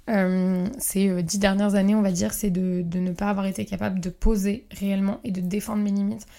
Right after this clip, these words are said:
De dire à partir de, de, du moment où tu vas au-delà de ça,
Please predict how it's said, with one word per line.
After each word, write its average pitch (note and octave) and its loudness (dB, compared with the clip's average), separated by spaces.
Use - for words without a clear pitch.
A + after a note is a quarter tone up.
De G3+ -8
dire G#3+ -4
à - -10
partir G#3+ -6
de, G3 0
de, F3 -2
du F3+ -2
moment A#3 0
où G#3 -6
tu - -6
vas F#3+ -4
au-delà G3 0
de G#3+ -2
ça, G#3+ -6